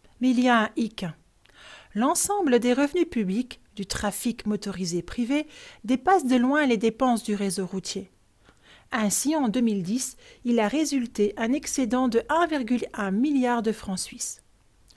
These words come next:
L'augmentation est donc sans conteste une manœuvre de tromperie. Oui, un vol du peuple. En plus, jusqu'à présent, l'État ne veut pas répondre à la question suivante. Comment, ou plutôt où ont été investis les revenus excédentaires ?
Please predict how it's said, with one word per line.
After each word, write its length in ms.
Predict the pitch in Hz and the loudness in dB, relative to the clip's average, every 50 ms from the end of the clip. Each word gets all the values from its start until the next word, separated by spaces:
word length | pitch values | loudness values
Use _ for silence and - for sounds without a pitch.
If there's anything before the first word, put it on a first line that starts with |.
| - - - - - | -20 -20 -20 -12 -6
L'augmentation 640 | 220 220 220 233 240 240 233 247 233 233 - - 349 294 | -4 -2 0 0 0 0 2 2 0 0 0 0 0 0
est 80 | 240 | 2
donc 180 | 247 262 262 - | 2 2 0 0
sans 180 | - 254 214 | 0 -2 -2
conteste 560 | 185 - 190 180 - 240 262 277 - - - - | -2 -2 -4 -2 0 0 0 0 0 -4 -6 -6
une 220 | - 240 214 208 185 | -4 -2 -2 0 0
manœuvre 420 | 185 180 190 226 254 254 233 208 | 0 0 0 0 0 0 0 -2
de 120 | 175 190 190 | -2 -2 -2
tromperie. 640 | - - 190 175 - - 254 247 - 196 165 - _ _ _ _ _ _ - | -2 -4 -6 -6 -4 -4 -4 -4 -4 -6 -8 -8 _ _ _ _ _ _ -8
Oui, 320 | 220 202 220 214 208 - - - - _ _ _ | 0 2 2 2 2 0 -6 -16 -20 _ _ _
un 160 | - 254 240 | 2 4 4
vol 300 | 220 202 220 214 208 202 | 4 2 2 2 2 0
du 120 | 175 196 | -2 -6
peuple. 460 | 180 - 208 185 170 - - - - - _ _ _ _ _ - - - - - - _ - | -6 -4 -4 -4 -4 -4 -12 -18 -20 -20 _ _ _ _ _ -20 -20 -20 -20 -20 -20 _ -8
En 160 | 226 220 220 | -2 -2 0
plus, 440 | 214 285 302 359 381 359 - - - - - - | 2 4 6 6 6 6 4 0 -2 -4 -4 -2
jusqu'à 380 | 214 320 339 - - - 285 | -2 0 0 0 0 0 -2
présent, 460 | 277 - - 226 202 175 196 226 262 - - - - - - - | 0 0 0 0 0 0 0 -2 -4 -8 -16 -20 -20 -18 -4 -2
l'État 300 | 226 233 - 311 320 302 | 0 2 4 4 4 4
ne 100 | 269 240 | 4 2
veut 140 | 208 226 220 | 2 2 2
pas 180 | - 269 269 | 4 2 2
répondre 480 | 247 247 226 226 - 254 269 262 233 214 | 4 4 2 0 2 0 2 2 2 2
à 40 | 208 | 2
la 120 | 208 208 | 2 2
question 400 | - 233 220 - - - 247 240 | 2 0 0 0 -2 -2 -2 -2
suivante. 640 | 240 - - 220 190 165 190 165 196 214 - - - _ _ _ _ - - _ - _ | -2 -2 -2 -4 -2 -2 -4 -8 -8 -12 -16 -20 -20 _ _ _ _ -20 -20 _ -14 _
Comment, 480 | - 247 214 196 196 214 262 - 415 - - - - - - | 0 2 2 4 2 2 2 0 0 -4 -10 -20 -20 -8 0
ou 120 | - 254 247 | 0 0 0
plutôt 580 | - - 285 330 330 - - 392 427 427 427 - | 2 4 2 2 4 6 6 6 6 6 4 4
où 180 | 349 370 381 381 | 4 4 4 4
ont 120 | - 254 - 262 | 0 -4 0 0
été 340 | 254 262 254 - 392 381 | 0 0 2 2 4 6
investis 540 | 320 254 208 208 226 226 - - - 233 208 - - _ _ | 6 6 4 4 2 2 0 -2 -2 -4 -4 -4 -10 _ _
les 120 | 220 220 220 | -2 0 2
revenus 300 | 226 220 214 220 214 208 | 2 0 2 2 2 0
excédentaires ? 800 | 208 - - 220 202 196 190 185 - - 180 - - - - | 0 -2 -4 -2 -2 -2 -2 -4 -4 -6 -8 -8 -8 -12 -16